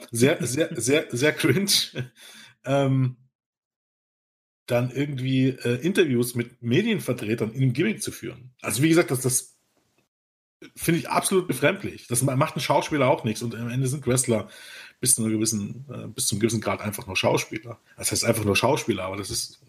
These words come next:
Speaker 1: im Grunde sehr verwandt, sage ich mal. Ähm, aber ja, wir, wir kommen wahrscheinlich vom Thema ab. Aber es passte hier irgendwie ganz gut, glaub ich.
Speaker 2: Ja, äh, passt super.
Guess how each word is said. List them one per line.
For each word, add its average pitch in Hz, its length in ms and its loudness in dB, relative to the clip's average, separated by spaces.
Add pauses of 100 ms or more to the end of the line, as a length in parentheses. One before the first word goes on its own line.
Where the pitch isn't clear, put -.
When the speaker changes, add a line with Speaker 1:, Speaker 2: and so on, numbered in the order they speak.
Speaker 1:
im 117 100 -12
Grunde 110 280 0
sehr 113 200 4
verwandt, 117 360 2
sage 101 200 -10
ich 95 80 -14
mal. 92 240 -14 (500)
Ähm, 117 460 2 (2500)
aber 113 180 2
ja, 104 240 0
wir, 131 180 4
wir 131 60 4
kommen 156 220 0
wahrscheinlich 113 240 0
vom 98 160 -10
Thema 95 220 -6
ab. - 60 -12 (180)
Aber 113 120 0
es 113 100 4
passte - 280 0
hier 95 120 -2
irgendwie 107 220 -8
ganz - 220 -4
gut, - 260 -8
glaub 120 160 -6
ich. - 80 -12
Speaker 2:
Ja, 139 220 4
äh, 139 240 -4
passt 143 340 -2
super. 139 380 -2